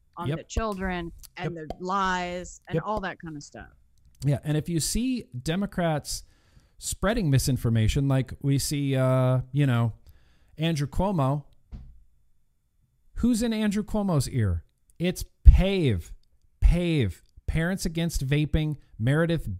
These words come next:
Speaker 2: Berkman or Beekman. She's the, she's the one that, she's the one that committed perjury. Was it her or was it the other girl that committed perjury? Okay, it was, it was Meredith who committed perjury. That's fine.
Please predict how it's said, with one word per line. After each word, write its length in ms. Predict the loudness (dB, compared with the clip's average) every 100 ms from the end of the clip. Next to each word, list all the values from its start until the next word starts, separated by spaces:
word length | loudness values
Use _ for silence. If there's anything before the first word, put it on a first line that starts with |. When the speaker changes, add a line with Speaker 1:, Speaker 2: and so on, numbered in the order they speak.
| _ 6
Speaker 2:
Berkman 460 | 6 8 2 2 -2
or 80 | -2
Beekman. 680 | 0 0 0 -4 -4 -6 -10 _ _ _ -18 -16 -16 -16
She's 320 | -8 0 0 0
the, 280 | -4 -4 -8 _ _
she's 280 | -8 -2 0
the 80 | 0
one 160 | 0 0
that, 220 | -2 -2
she's 220 | -2 0
the 60 | 0
one 120 | -2
that 120 | -2
committed 320 | -2 -2 6
perjury. 460 | 6 6 -2 -4 -4
Was 160 | -2
it 100 | -4
her 200 | -4 -6
or 40 | -4
was 200 | -4 -6
it 80 | -6
the 120 | -2
other 140 | -2
girl 240 | 0 2 2
that 140 | 0
committed 320 | 0 0 2
perjury? 240 | 0 0 -2
Okay, 180 | 0
it 80 | 2
was, 140 | 2 -2 -8 -8
it 60 | -2
was 160 | -2
Meredith 380 | 2 2 2 0
who 60 | -6 -4
committed 320 | 0 2 2
perjury. 380 | 2 2 0 0
That's 180 | 0 0
fine. 220 | 0 -4